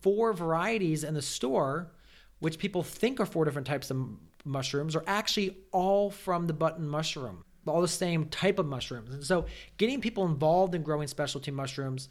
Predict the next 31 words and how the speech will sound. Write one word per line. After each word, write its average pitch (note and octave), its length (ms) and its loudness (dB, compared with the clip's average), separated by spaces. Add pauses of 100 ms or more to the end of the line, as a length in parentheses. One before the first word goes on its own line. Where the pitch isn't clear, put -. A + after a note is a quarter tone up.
(240)
not G3+ 360 0
only F#3 320 2
gives D#3+ 200 2
you D#3 120 4
another D3+ 300 4
incredible E3 600 0
source D#3+ 380 0
of B2+ 160 -4
income, C#3+ 500 -2
but D3+ 140 0
also G3 320 2
feeds G3+ 480 -2
our E3+ 100 2
communities D3+ 580 0
and A#3 160 0
heals D4 300 -2
our F#3 80 4
communities B2+ 420 0
with C3+ 120 -4
all F3 100 2
the E3+ 80 2
cool D#3+ 280 0
cordyceps A3 680 0
and C#3 100 -2
the C#3+ 60 -2
lion's F#3+ 380 2
mane F#3+ 160 4
and E3+ 80 4
the C#3+ 40 2
reishi, F#3 600 2
you - 20 -18